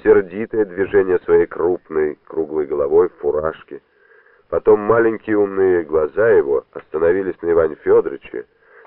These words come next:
с прежним суровым выражением. Хотелось ему, видно, сказать что-то очень важное,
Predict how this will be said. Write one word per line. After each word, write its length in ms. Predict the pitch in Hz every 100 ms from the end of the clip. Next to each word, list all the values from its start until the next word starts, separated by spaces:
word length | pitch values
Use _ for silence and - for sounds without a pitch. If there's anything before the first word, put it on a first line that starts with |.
| _ _
с 120 | -
прежним 720 | 85 90 98 95 107 107 101 _ _
суровым 500 | 92 80 85 80 78
выражением. 760 | 76 76 73 71 65 60 58 60 _ _ _ _ _ _ - -
Хотелось 440 | 117 - 180 -
ему, 160 | 156 151
видно, 260 | 156 147
сказать 480 | - 135 123 143 147
что-то 260 | - 131 131
очень 380 | 131 - 120 95
важное, 640 | 131 151 80 73 69